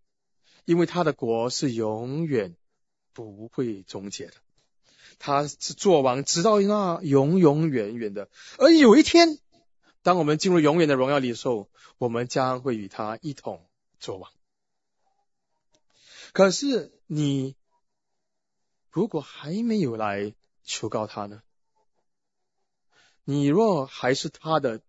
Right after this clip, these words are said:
敌人呢？马太福音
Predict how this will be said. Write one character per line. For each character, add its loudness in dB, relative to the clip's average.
敌 -4
人 4
呢？ 0
马 0
太 2
福 -2
音 -2